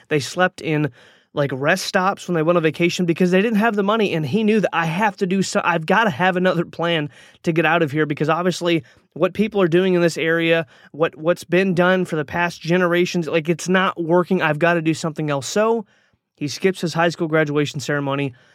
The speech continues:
goes into the military, and I am going to get to my story, but I just wanna kinda lay some groundwork here. He gets out of the military. As he's in the airport, he, he just got discharged from the military. You know, he got his papers done. He's, he's good to go. He is now back to being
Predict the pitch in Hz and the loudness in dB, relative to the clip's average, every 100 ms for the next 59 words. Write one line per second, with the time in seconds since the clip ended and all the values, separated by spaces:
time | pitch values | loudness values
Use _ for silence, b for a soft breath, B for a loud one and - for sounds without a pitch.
0 | b - 147 175 170 175 151 147 143 147 | b -4 2 4 4 2 2 2 2 -2
1 | 139 143 147 151 190 180 170 165 147 147 | -2 0 2 2 4 4 2 2 -2 -2
2 | 156 - 147 135 - 160 147 139 135 135 | -2 -2 -4 -4 -2 0 0 0 0 -2
3 | 170 - 190 147 - _ - 208 190 156 | -4 -4 -4 -4 -8 _ -12 -4 0 0
4 | 165 160 139 143 143 135 123 135 131 b | 0 -2 -2 -2 -2 -6 -12 -12 -12 b
5 | b b b - 196 165 262 - - 190 | b b b -2 0 2 0 -4 -4 2
6 | 208 208 180 165 160 165 160 - 202 - | 2 4 2 2 2 0 0 0 -2 -2
7 | 233 190 - _ _ 185 208 254 - 175 | -2 -4 -4 _ _ -2 0 0 0 0
8 | - 196 180 143 139 - 160 139 143 151 | 2 0 0 -6 -12 -6 -6 -4 -2 0
9 | 185 - 156 165 170 165 b b b b | -2 -4 -2 0 0 -4 b b b b
10 | - 175 - 180 160 160 156 160 165 156 | -2 -2 2 0 0 -2 0 0 0 -2
11 | 143 139 143 143 - 170 170 156 160 160 | -2 -2 -2 -4 -2 -2 0 0 0 0
12 | 147 127 123 135 143 170 165 160 147 147 | -2 -4 -6 -4 0 0 2 2 2 0
13 | 127 143 147 143 143 147 147 147 | -2 -2 0 0 -2 -4 -4 -4